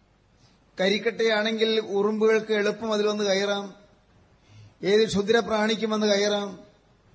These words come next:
എന്നാൽ തീക്കട്ടയിൽ ഉറുമ്പരിക്കുകയില്ല, ഒരു ക്ഷുദ്രജീവിക്കും എടുക്കാൻ വേ-, സാധിക്കുകയില്ല.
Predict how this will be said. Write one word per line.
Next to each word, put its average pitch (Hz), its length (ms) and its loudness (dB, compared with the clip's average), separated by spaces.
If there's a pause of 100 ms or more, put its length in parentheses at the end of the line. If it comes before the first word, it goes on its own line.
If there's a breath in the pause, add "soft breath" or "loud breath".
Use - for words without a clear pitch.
(300)
എന്നാൽ 208 180 0
തീക്കട്ടയിൽ 214 840 0
ഉറുമ്പരിക്കുകയില്ല, 190 1080 -2 (1400)
ഒരു 208 160 2
ക്ഷുദ്രജീവിക്കും 220 760 -2
എടുക്കാൻ 208 300 0
വേ-, 208 180 2
സാധിക്കുകയില്ല. 190 1000 0